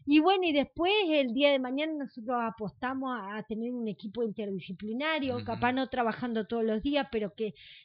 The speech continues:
Speaker 1: sea del municipio. Hay gente
Speaker 2: Ujú.
Speaker 1: que, que, que, que podría perfectamente del municipio, o sea,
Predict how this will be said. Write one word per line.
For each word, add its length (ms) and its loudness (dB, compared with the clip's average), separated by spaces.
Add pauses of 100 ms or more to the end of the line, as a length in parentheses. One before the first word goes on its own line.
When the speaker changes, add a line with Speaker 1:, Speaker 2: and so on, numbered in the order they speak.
(160)
Speaker 1:
sea 200 2
del 180 0
municipio. 840 -4
Hay 140 0
gente 560 0
Speaker 2:
Ujú. 100 0
Speaker 1:
que, 240 -2
que, 300 -4
que, 240 -4 (260)
que 120 0
podría 380 -4
perfectamente 1000 -2
del 160 2
municipio, 640 -2
o 60 -2
sea, 260 -4